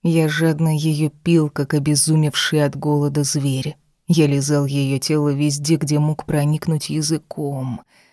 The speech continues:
каждую складку и отверстие.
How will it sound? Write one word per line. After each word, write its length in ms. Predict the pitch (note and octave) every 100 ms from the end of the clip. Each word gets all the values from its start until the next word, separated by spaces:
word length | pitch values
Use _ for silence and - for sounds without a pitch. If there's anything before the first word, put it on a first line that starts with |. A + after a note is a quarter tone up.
| _
каждую 680 | - E3 C#3+ C#3+ C#3+ D3+ C#3+
складку 600 | - - D3+ D3 - D#3
и 80 | D3
отверстие. 960 | C#3 C#3+ D3+ D3 C3 - C3+ C3 B2+